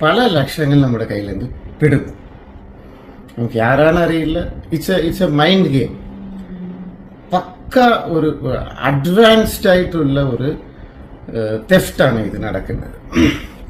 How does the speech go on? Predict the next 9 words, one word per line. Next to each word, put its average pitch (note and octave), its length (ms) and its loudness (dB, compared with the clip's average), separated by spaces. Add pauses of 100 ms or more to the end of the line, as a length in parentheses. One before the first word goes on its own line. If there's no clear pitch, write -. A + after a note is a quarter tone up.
(500)
നിങ്ങൾക്കും F#3+ 640 4
കാൽ C#3+ 280 6
വരാം, F2+ 280 -2 (680)
ഫോൺ C3 160 0
കോൾ B2+ 220 0
വരും. A#2 320 0 (800)
FedEx-ിലിരുന്തു, B2+ 800 2
മുംബൈ D3 380 4
ബ്രാഞ്ചിലിരുന്തു G#2 720 -4